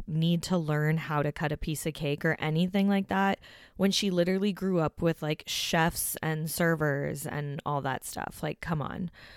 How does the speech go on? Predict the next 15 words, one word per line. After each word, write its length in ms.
I 100
saw 500
a 80
funny 520
TikTok. 640
I 120
hate 520
that 160
I've 260
become 520
this 180
person 420
again. 440
I 140
swear. 720